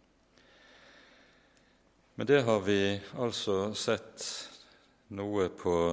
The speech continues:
de to synene i kapittel fem, og vi tar oss så tid til å gå inn i det siste sy-, av de åtte synene i kapittel seks, de åtte første versene her.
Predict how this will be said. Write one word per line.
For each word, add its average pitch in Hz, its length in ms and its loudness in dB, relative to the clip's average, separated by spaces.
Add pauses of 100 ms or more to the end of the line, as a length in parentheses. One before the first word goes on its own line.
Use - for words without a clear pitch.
de 90 160 -6
to 98 240 -8
synene 90 560 -2
i 80 80 -10
kapittel - 480 -8
fem, 131 320 2 (720)
og 92 100 -2
vi 95 300 2 (100)
tar 92 220 -2
oss 90 160 -4
så 98 160 -2
tid 117 420 -6
til 95 160 -4
å 82 80 -6
gå 92 140 -4
inn 95 280 -6
i 87 280 -4
det 82 180 -6
siste - 460 -6
sy-, - 240 -8 (160)
av 85 160 -4
de 92 100 -4
åtte 101 300 -6
synene 92 560 -4
i 85 180 -4 (400)
kapittel 85 420 -10
seks, - 520 -2 (420)
de 90 100 -6
åtte 98 300 -8
første 90 400 -6
versene 82 540 -6 (400)
her. - 280 -12